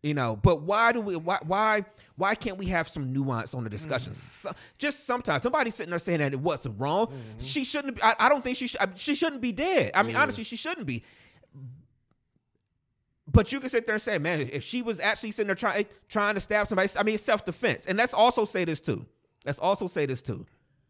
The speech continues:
Speaker 1: If we wanna scream about the cop having charges brought against them, them,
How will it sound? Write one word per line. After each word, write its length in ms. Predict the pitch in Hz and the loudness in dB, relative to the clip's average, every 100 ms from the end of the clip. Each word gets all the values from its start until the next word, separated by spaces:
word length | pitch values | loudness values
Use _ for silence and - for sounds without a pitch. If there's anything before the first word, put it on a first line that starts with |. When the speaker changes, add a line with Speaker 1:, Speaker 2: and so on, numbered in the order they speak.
| _ _ _ _ _ _ _ _ - | _ _ _ _ _ _ _ _ -4
Speaker 1:
If 140 | 139 | 0
we 100 | 135 | 0
wanna 200 | 208 196 | 2 0
scream 200 | 180 180 | 0 -2
about 240 | 170 160 - | 0 0 -2
the 80 | 135 | -4
cop 260 | 165 - | -2 0
having 240 | 180 170 170 | 0 0 2
charges 320 | 175 160 156 | 0 0 -2
brought 200 | 160 151 | -2 0
against 280 | 160 165 - | -2 -6 -4
them, 220 | 160 160 - _ | -4 -4 -10 _
them, 120 | - | -10